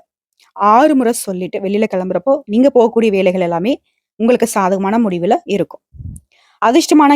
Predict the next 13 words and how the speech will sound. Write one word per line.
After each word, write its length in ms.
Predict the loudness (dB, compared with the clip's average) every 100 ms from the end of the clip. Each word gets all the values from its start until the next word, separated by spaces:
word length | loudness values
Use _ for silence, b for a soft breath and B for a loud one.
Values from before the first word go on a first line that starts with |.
| 2
எண்கள்னு 440 | 2 4 2 2
பார்த்தோம்னாக்கா 340 | 0 -2 -2 0
ஒன்று, 360 | 2 0 0 0
மூன்று, 340 | 0 -2 -4 -4
ஒன்பது. 320 | -4 -6 -8 -8 -6
அதிர்ஷ்டமான 540 | -4 -2 0 2 0 0
ஓரைகள்னு 560 | 2 4 2 0 -2 -2
பார்த்தோம்னாக்கா 500 | -4 -4 -8 -4 -6 b b b
சூரியன், 640 | 0 2 4 4 2 0
செவ்வாய், 500 | 0 -2 0 0 -2
குரு. 180 | -2 -6 0
இந்த 280 | 2 4 4
ஓரைகள்ல 540 | 4 4 2 0 0